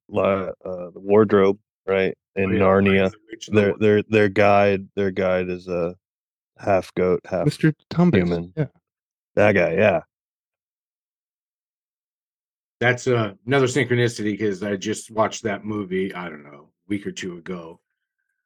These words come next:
Speaker 2: Uh, yeah, with some youngsters.
Speaker 1: Yeah, and, I mean, I've run into those in the woods before.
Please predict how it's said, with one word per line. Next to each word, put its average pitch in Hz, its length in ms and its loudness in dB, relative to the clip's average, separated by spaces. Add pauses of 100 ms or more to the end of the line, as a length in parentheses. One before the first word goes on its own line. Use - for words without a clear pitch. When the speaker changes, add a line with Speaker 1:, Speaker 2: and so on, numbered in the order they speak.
(180)
Speaker 2:
Uh, 76 280 -12 (380)
yeah, 95 220 -4 (140)
with 101 120 -10
some 104 140 -10
youngsters. 101 300 2
Speaker 1:
Yeah, 127 160 4 (800)
and, 127 300 6
I 123 100 6
mean, 117 260 6 (140)
I've 113 320 4
run 110 200 6
into 104 260 0
those 101 340 -2
in 98 140 -2
the 95 80 -4
woods 95 340 -12
before. 98 500 0